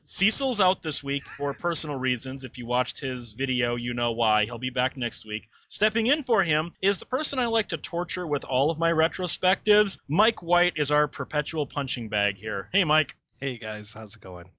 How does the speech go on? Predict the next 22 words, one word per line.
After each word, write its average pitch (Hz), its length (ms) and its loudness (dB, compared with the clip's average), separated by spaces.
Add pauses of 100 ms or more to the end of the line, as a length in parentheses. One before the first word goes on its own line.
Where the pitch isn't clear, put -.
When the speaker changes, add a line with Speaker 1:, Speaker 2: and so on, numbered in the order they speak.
(140)
Speaker 1:
Oh, 135 80 -8
I 123 80 0
kinda 135 200 -4
figured 131 200 -4
you'd 120 100 -6
have 120 140 0
some 120 160 -10
witty 120 200 -4
retort, 113 500 -8
but 107 160 -4
okay. 107 280 -4 (240)
Speaker 2:
I, - 60 -2 (420)
I 226 160 6
got 220 220 4
<laughs> - 20 -2
nothing. 233 460 0 (180)
Nothing 180 440 -2
yet. 123 260 -2 (220)
Speaker 1:
Fair 165 180 2
enough. 123 300 2 (400)
Mike's 151 280 2
tired. 107 440 0